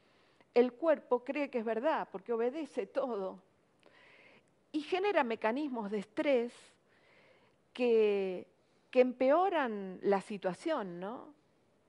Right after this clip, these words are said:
Eh, eso se investigó... Eh,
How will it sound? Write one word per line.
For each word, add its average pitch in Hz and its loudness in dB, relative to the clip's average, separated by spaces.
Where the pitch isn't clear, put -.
Eh, 185 -4
eso 349 -4
se 285 -8
investigó... 233 0
Eh, 175 -4